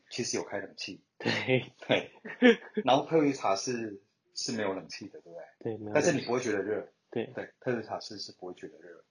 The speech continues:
Speaker 2: 就是像这些特色，特色的建筑物，
Speaker 1: 嗯。
Speaker 2: 就像，像那个，我之前也去那个地雷，地雷
Speaker 1: 地雷区，嗯，地雷馆。
Speaker 2: 对，有一个，有一个地下碉堡，它是把它做成地雷馆这样子。
Speaker 1: 哦。
Speaker 2: 然后它让你进去走。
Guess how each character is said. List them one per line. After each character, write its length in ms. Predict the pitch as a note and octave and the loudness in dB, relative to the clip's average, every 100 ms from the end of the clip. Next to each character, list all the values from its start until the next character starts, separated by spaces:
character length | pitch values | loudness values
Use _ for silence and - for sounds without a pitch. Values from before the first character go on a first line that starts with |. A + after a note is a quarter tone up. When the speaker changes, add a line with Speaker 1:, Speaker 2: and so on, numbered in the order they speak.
| _ _ | _ _
Speaker 2:
就 180 | - F#3+ | 4 6
是 140 | D#3 D#3 | 6 0
像 280 | - F#3+ | 8 8
这 100 | D#3+ | 10
些 140 | D#3 D#3+ | 10 10
特 200 | E3 C#3+ | 10 8
色， 420 | - C#3+ A2+ - _ - | 10 8 8 4 _ -4
特 200 | - C#3+ | 4 4
色 300 | B2+ C3+ A#2+ | 6 6 6
的 180 | A2+ G#2+ | 6 4
建 260 | - B2 | 6 4
筑 200 | - G#2 | 4 2
物， 320 | G#2+ A2 G#2 A#2 | 4 4 2 -2
Speaker 1:
嗯。 200 | G2+ E2+ - - | -10 -12 -16 -20
Speaker 2:
就 140 | - C#3+ | -8 2
像， 340 | - C#3 B2+ B2+ | 8 8 8 2
像 240 | D3+ C3 | 4 6
那 80 | B2 | 6
个， 260 | A2 G#2+ | 6 6
我 200 | G#2+ A2 - _ | 6 4 2 _
之 140 | C3 | 2
前 180 | B2+ A#2+ | 4 4
也 80 | G2 | 4
去 160 | - | 4
那 160 | A#2 A2 | 4 4
个 140 | G#2+ | 2
地 240 | G2+ - A2 | 4 4 4
雷， 300 | F#2+ F#2+ - _ _ _ _ - | 4 0 -4 _ _ _ _ 0
地 120 | B2 | 2
雷 100 | G2+ | 4
Speaker 1:
地 100 | G#2+ | 4
雷 60 | |
区， 260 | G2+ G2+ G#2 | 4 4 2
嗯， 80 | G2 | 0
地 100 | C#3 | 0
雷 140 | A#2 G2 | 0 2
馆。 220 | F#2+ - _ - | 0 -4 _ 8
Speaker 2:
对， 180 | C#3+ A#2+ | 12 12
有 100 | B2 | 12
一 20 | |
个， 300 | C#3 B2+ A#2 | 12 12 10
有 180 | B2 B2 | 8 6
一 20 | |
个 160 | C3 C3 | 8 6
地 300 | - - D#3 | 4 4 6
下 140 | D#3 | 6
碉 180 | C#3+ C3 | 8 10
堡， 140 | B2 G2+ | 10 6
它 100 | B2+ | 4
是 100 | C3+ | 2
把 120 | G2+ | 2
它 60 | G2+ | 4
做 160 | A#2 | 4
成 200 | G#2+ G#2 | 4 0
地 160 | - G#2 | 2 4
雷 160 | F#2 | 4
馆 240 | F2+ - G#2 | 0 -4 -4
这 100 | - | -4
样 140 | F2+ | -4
子。 240 | - - - _ | -6 -14 -14 _
Speaker 1:
哦。 180 | - D3 C#3+ | 0 4 8
Speaker 2:
然 100 | E3 | 8
后 60 | |
它 180 | E3+ E3+ | 12 12
让 200 | E3 D#3 | 12 10
你 60 | A#2+ | 8
进 160 | C3+ | 2
去 180 | C3 C#3 | 0 -2
走。 480 | - A2 - - | 2 4 4 0